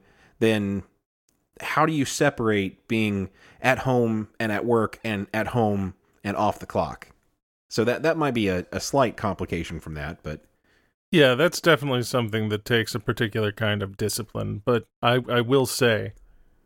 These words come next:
Speaker 2: it's a discipline that I would be willing to learn. <laughs>
Speaker 1: That, that was, that was kinda gonna be my, my next comment, is that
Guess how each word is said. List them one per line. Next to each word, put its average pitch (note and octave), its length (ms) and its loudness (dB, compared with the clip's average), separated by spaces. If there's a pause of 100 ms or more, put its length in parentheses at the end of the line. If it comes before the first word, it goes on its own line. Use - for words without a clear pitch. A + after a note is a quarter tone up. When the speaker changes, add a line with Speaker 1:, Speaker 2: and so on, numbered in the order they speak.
(180)
Speaker 2:
it's C#3+ 180 0
a C3 60 2
discipline A2+ 540 0
that G#2 100 -2
I A#2+ 140 4
would G#2 140 0
be A#2 120 -2
willing A2 540 2
to - 160 -10
learn. G#2+ 640 -4
<laughs> - 40 -2 (680)
Speaker 1:
That, G#3 260 6
that G3+ 120 2
was, F#3+ 300 2 (380)
that D#3 100 6
was E3 100 4
kinda F#3 240 4
gonna D#3+ 140 0
be C#3+ 280 2
my, A#2 300 2
my A2 140 2
next A2 240 0
comment, G#2 400 2
is F2+ 120 -4
that F#2 180 -2